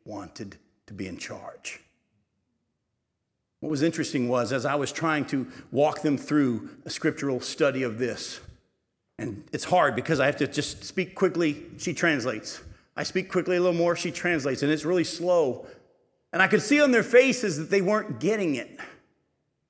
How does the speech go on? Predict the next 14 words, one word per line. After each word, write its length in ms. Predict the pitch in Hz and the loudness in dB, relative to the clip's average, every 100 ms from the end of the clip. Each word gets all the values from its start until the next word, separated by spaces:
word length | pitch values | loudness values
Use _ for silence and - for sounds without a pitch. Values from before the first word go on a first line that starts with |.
| _ _ _ _ _ _ _ _ _ | _ _ _ _ _ _ _ _ _
And 80 | 127 | -4
the 40 | 120 | 0
lady 300 | 151 175 151 | 2 2 0
whispered 440 | 147 - - - | 0 -2 -6 -4
to 80 | 127 | -4
me, 200 | 120 104 | -4 -6
she 160 | - | -8
said, 260 | 117 - 120 | -10 -8 -8
"Jim, 380 | 107 139 143 - _ _ _ _ _ _ _ _ - - _ _ _ _ _ | -8 -8 -10 -14 _ _ _ _ _ _ _ _ -20 -20 _ _ _ _ _
do 80 | 135 | -8
you 80 | 139 | -4
give 260 | 160 143 | -4 -4
me 120 | 160 | -4
permission 720 | 165 160 139 143 - 147 139 | -6 -4 -4 -4 -6 -8 -8